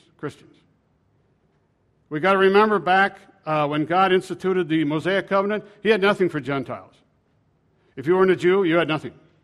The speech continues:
You had no promises from God. You were just, he was a good God, and you just happened to enjoy his earth and the things that were produced by the earth, but he had no covenant with you.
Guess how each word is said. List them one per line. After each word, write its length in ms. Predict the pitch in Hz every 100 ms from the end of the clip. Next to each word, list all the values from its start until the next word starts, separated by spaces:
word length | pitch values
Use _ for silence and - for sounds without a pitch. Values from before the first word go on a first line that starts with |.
| _ _
You 60 | 143
had 80 | 147
no 80 | 170
promises 460 | 156 151 135 123
from 120 | 110
God. 160 | 92 92 _ _ _ _ _ _ _ _ _ _
You 60 | 170
were 60 | 170
just, 200 | 170 - _ _ _ _ _
he 80 | 160
was 140 | 143
a 20 |
good 220 | 143 175 139
God, 320 | 151 156 147
and 260 | 131 107 -
you 120 | 139 139
just 260 | 127 -
happened 240 | 139 131 135
to 60 |
enjoy 240 | 120 139 131
his 160 | 120
earth 300 | 135 143 143
and 160 | 123 98 _ _ _ _ _ _ _
the 140 | 120 107
things 260 | 151 147
that 100 | 127
were 80 | 131
produced 340 | 127 147 147 -
by 140 | 139
the 140 | 131
earth, 260 | 127 151 - _ _ _ _ _ _ _
but 100 | 147
he 60 | 156
had 100 | 139
no 100 | 135
covenant 320 | 135 131 123
with 160 | 95
you. 60 | _